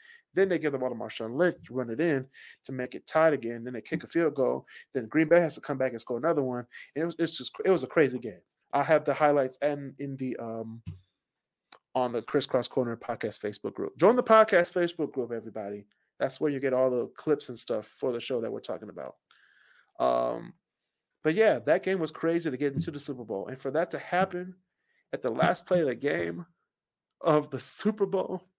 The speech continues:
I don't wanna talk about it. It's just crazy. But anyway, if you have a top ten list for the podcast, please message the Crisscross Corner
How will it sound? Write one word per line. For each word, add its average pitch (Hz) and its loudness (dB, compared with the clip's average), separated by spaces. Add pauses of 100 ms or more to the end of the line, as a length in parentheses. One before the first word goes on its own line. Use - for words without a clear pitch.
(1400)
I 175 -4
don't 185 -2
wanna - -10
talk 160 -6
about 147 -6
it. - -16 (1700)
It's 151 -10
just - -10
crazy. 143 -12 (880)
But 190 6
anyway, 143 4 (400)
if 147 -4
you - -2
have 180 6
a 135 2
top 170 -4
ten 147 -2
list 143 -4
for 123 0
the 107 -6
podcast, 139 -4
please 131 -4
message 117 -6 (600)
the 107 -4
Crisscross 120 -12
Corner 107 -12